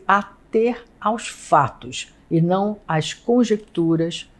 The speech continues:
à especulação, a discursos nada realistas,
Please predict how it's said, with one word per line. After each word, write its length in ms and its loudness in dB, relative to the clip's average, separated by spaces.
à 100 2
especulação, 1120 -2
a 120 0
discursos 960 -4
nada 360 4
realistas, 1000 -4